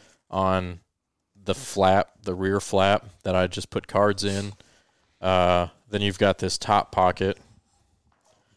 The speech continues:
And in the top pocket, you have two additional mesh pockets. So you got all the room in the middle,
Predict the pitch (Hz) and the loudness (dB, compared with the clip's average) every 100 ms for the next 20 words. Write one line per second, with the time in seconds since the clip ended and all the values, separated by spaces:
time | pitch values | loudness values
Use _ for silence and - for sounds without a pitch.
0 | _ _ _ _ - 98 98 104 107 104 | _ _ _ _ -10 -8 -4 -2 0 -2
1 | - 113 107 101 95 - 104 98 95 98 | 2 2 4 2 4 2 -2 -2 -4 0
2 | 90 85 - - 123 110 104 101 104 101 | 0 0 -6 -4 -2 0 0 -4 -8 -6
3 | 107 107 - 101 95 98 - 80 82 95 | -2 -2 -2 -6 -2 -4 -4 -4 -4 -6
4 | 95 - 95 87 92 101 98 95 101 95 | -6 -6 -4 0 2 2 0 -4 -4 -6
5 | 95 101 92 98 101 95 92 | -10 -12 -10 -6 -2 -2 -4